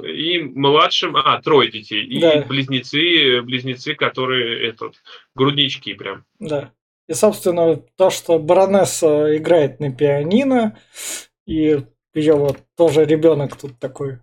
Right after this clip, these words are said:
Speaker 2: ходит, она, чтоб ее ребенок не раздражал, «Или свали к себе в комнату, или помоги мне тут поиграть».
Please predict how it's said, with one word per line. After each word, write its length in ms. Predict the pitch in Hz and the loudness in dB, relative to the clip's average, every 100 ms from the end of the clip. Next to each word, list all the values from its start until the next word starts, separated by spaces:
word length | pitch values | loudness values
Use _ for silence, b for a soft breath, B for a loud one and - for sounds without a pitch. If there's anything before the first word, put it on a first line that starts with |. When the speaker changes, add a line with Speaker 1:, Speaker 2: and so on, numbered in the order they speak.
| _ | _
Speaker 2:
ходит, 460 | - 208 220 147 | 0 2 2 -2
она, 180 | 143 147 | -4 -4
чтоб 260 | 139 143 131 | -6 -10 -4
ее 120 | 147 | -2
ребенок 480 | 147 147 143 131 - | 0 -2 -4 -6 -8
не 80 | 151 | -6
раздражал, 480 | 143 151 147 139 147 | -2 0 2 2 2
«Или 140 | 147 147 | 2 -2
свали 300 | - 151 147 | -2 -4 -4
к 80 | - | -8
себе 200 | 156 151 | -6 -6
в 80 | |
комнату, 400 | - 156 143 - | 0 -2 -2 -4
или 140 | 143 131 | -6 -6
помоги 420 | - 139 139 139 | -10 -8 -6 -6
мне 180 | 139 135 | -6 -6
тут 260 | 170 254 - | -4 -4 -2
поиграть». 520 | 170 160 156 139 | -2 0 -2 -2